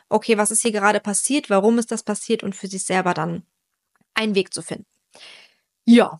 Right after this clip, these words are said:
zum Schluss, glaube ich, können wir gut festhalten, dass dein Nervensystem nicht dein Feind ist,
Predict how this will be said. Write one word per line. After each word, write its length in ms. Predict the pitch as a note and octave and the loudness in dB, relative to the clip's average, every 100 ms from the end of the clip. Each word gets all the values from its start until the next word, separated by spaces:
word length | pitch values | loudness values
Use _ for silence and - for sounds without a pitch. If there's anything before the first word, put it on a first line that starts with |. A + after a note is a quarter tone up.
| _ | _
zum 180 | - C4 | -2 0
Schluss, 300 | - A#4+ - | 2 2 4
glaube 220 | A#3+ A#3 | 2 2
ich, 140 | C4+ - | 0 0
können 220 | D4+ E4 | 0 2
wir 120 | D4 | 2
gut 280 | A#3+ D4+ D#4 | 2 2 2
festhalten, 1000 | - C4 C4 - G3+ F#3+ - A3+ B3+ - | 0 0 0 -2 0 0 0 -2 0 -4
dass 440 | A3+ G#3+ A3+ - - | 0 2 2 -2 -2
dein 380 | G#3 G3+ G3+ G3 - | 0 2 2 -2 -4
Nervensystem 1120 | F#3+ F#3+ A#3 C#4 A#3 G3+ F#3+ - G3 G3 G3+ - | -2 2 2 2 -2 -2 -6 -6 -2 -2 -2 0
nicht 460 | F#3+ A3 - - - | 2 2 0 -12 -6
dein 300 | F3 F3+ - | -4 -6 -6
Feind 380 | - A#3+ C4 | 0 2 2
ist, 340 | - F#3+ B3+ | 0 0 0